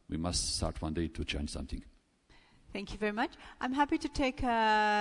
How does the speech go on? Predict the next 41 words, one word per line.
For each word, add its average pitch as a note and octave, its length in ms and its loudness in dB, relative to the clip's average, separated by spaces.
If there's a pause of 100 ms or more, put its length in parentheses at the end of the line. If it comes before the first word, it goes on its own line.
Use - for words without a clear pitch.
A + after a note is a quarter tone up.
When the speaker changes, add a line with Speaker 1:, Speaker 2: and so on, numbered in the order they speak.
(300)
Speaker 2:
another A#3 400 2
question. C#4 440 -2
Quite B3 280 0
a - 20 -4
few - 160 -6
young A3+ 320 0
people A#3+ 420 0
in A3 140 0
this G#3 300 -2
room, C#4 260 -2
and G#3+ 300 -2
I G3+ 180 0
was G#3 220 -6
wondering G#3+ 340 -4
if G3+ 120 0 (120)
any G#3 240 -4
of F#3+ 160 -2
you, A#3 400 2
or E3+ 160 2
even F3 500 -6 (440)
the G#3+ 100 -4
older F#3+ 300 -4
generation, F#3+ 680 -2
has G3 440 -4
a F3+ 220 0 (360)
question, A3+ 580 -4
uh, G3 240 0 (100)
for, A3 200 2
uh, G3+ 80 4
because G#3+ 240 -2
I C4 120 6
can B3+ 160 -4
keep B3 220 -4
asking G#3+ 360 0
the G3+ 60 -4
questions, - 440 -6
but G3 100 -4
this A3 160 -4
is A3+ 100 -4
an G#3+ 100 -4
excellent G#3 420 -4